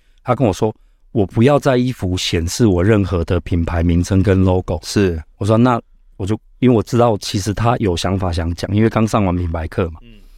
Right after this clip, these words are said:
Speaker 1: 他说他只要在他的衣服的这个标签上，就是内部那个标签上写上是我这个品牌送的，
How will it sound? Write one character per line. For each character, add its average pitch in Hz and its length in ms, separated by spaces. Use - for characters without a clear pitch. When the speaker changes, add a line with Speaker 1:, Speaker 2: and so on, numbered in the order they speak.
Speaker 1:
他 160 180
说 165 160
他 170 180
只 98 220
要 123 180
在 120 220
他 113 220
的 107 180
衣 120 180
服 92 280
的 90 280
这 117 140
个 98 260
标 127 220
签 120 240
上， 113 240
就 123 120
是 127 120
内 139 340
部 123 220
那 120 80
个 101 100
标 107 180
签 107 220
上 107 200
写 87 280
上 107 260
是 101 260
我 92 180
这 117 120
个 113 100
品 87 160
牌 85 160
送 101 260
的， - 80